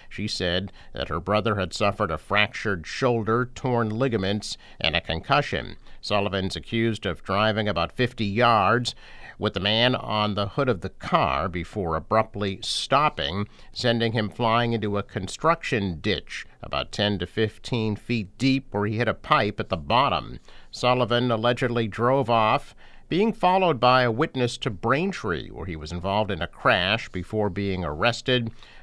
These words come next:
Following a dangerousness hearing after the attack, Sullivan was released on home confinement. Rollins' office says the hate crime charge has a maximum sentence of ten years in prison, three years supervised release,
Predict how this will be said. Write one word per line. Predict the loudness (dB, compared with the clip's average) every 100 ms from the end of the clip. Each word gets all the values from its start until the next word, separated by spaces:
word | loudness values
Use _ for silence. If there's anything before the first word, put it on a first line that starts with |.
| 0
Following | 2 2 2 0
a |
dangerousness | 2 2 2 0 -2 -2 0 -2 0
hearing | 0 2 2 2
after | 0 0
the | -4 0 -2
attack, | 0 2 2 -2
Sullivan | -2 0 0 0 -2 0
was | 0 0
released | -2 -2 -2 -2 0
on | 0 0 -10 0
home | 4 4 4
confinement. | 0 -2 0 2 2 2 2 2 -2 -16 -10 0
Rollins' | 2 4 2 2
office | 4 4 2 -2
says | 0 0 0
the | -2
hate | -4 -2 -4
crime | 0 4 4 2
charge | 2 4 6 4 2 -4 -14 -10
has | -6 -6 -6
a |
maximum | -4 0 0 0 -2 -2 -2
sentence | 0 0 0 -2 -4
of | -8
ten | -2 0 0
years | -2 -4 -6
in | -8 -6
prison, | 0 0 2 0 -2 -14 -20
three | -8 -2 -2
years | -2 -4 -6 -6
supervised | -6 -6 -4 -2 0 -2 -4
release, | -6 -2 -2 -2 -6 -10